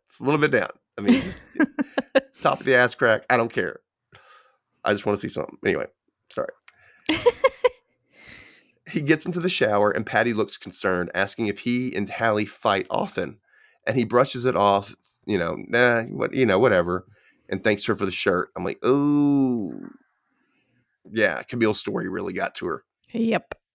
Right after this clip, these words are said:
Speaker 1: So she kinda like, "Oh, she's mad now." And she ends up flushing the toilet.
Speaker 2: <laughs>
Speaker 1: And the temperature changes on Graham. I'm guessing it got hot.
Speaker 2: Yeah.
Speaker 1: And he's like, "Ow, ow, ow." So does this happen anymore? Do you, does this happen to you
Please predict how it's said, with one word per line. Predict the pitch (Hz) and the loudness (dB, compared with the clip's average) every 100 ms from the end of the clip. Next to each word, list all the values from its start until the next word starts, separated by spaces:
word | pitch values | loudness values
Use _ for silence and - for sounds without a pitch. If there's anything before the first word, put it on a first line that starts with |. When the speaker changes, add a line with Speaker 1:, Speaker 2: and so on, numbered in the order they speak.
| _ _ _ _ _ _ _ _ | _ _ _ _ _ _ _ _
Speaker 1:
So | - 120 | -2 0
she | 104 135 | 0 -4
kinda | 120 110 101 | -2 2 2
like, | 92 90 - | 2 -2 -6
"Oh, | 87 87 87 | -6 -2 -2
she's | - 95 | -4 -10
mad | 90 90 90 | -4 0 0
now." | 87 87 82 78 _ _ _ _ _ _ _ _ - | 0 0 0 -2 _ _ _ _ _ _ _ _ -4
And | 92 95 90 82 82 - - _ _ - | 2 4 4 2 -2 -4 -14 _ _ -8
she | - | -2
ends | 101 | 0
up | 123 | 0
flushing | - 98 - | 0 0 0
the | 98 | -2
toilet. | - 95 92 90 - _ _ _ - | 0 2 2 0 -4 _ _ _ -8
Speaker 2:
<laughs> | 453 _ _ - 640 _ _ _ _ _ _ _ | -8 _ _ -8 -8 _ _ _ _ _ _ _
Speaker 1:
And | 110 107 | 0 0
the | |
temperature | 104 117 110 113 | 2 0 0 -4
changes | 101 107 98 101 | 0 0 2 0
on | 101 | 2
Graham. | 98 95 | 2 2
I'm | 95 | 0
guessing | 101 104 | 0 -2
it | 92 | -2
got | 95 | -2
hot. | 101 95 92 - _ - | 0 0 0 -6 _ -8
Speaker 2:
Yeah. | 294 208 196 247 220 - - _ _ - - - | 0 4 4 2 -2 -16 -20 _ _ -16 -10 0
Speaker 1:
And | 101 92 | 2 2
he's | 113 | 2
like, | 107 - | 2 4
"Ow, | 277 285 | 2 2
ow, | - 262 | 2 2
ow." | - 247 - - - _ _ - | 2 0 -2 -14 -20 _ _ -2
So | 170 160 | 2 4
does | 151 165 | 4 4
this | 370 | 4
happen | - 117 113 135 | 4 2 4 4
anymore? | 117 131 127 117 117 | 4 4 4 4 2
Do | 120 | 0
you, | 156 160 | -4 -6
does | 113 | -8
this | 143 | -4
happen | - 135 135 | -2 0 0
to | |
you | 131 127 127 | 2 2 0